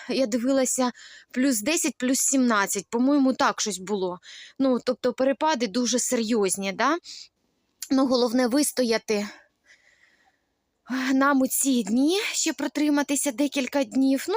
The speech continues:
не знаю, так наче, в принципі, все добре. Дивлюся, снігу так немає на криші, щоб, знаєте, такі, а, були якби,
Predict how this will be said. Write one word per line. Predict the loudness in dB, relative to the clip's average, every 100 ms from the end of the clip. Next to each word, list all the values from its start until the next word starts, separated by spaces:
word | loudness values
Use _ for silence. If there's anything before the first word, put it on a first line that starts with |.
| 0
не | 0
знаю, | 0 0
так | -2 -2
наче, | 0 0 0 -2
в | -2 -8 _ -20 -20 _ -8
принципі, | -2 -2 -2 -6 -6
все | -2 -2
добре. | 0 0 0 0 -2 -4
Дивлюся, | -6 -2 -2 0 -2
снігу | -2 0 -2 0 -2 -2 _ _ _ _ _ _
так | -8 -4 0
немає | 2 2 2 0 -2
на | -2 0 0 -4 -8 -4
криші, | -2 -2 -2
щоб, | -4 -4
знаєте, | -2 -2 -2 -4
такі, | -6 -6 -6 -6 _ -20 -20 _ _ -8
а, | -6
були | -4 -4 -2
якби, | -2 -4 -4 -2 0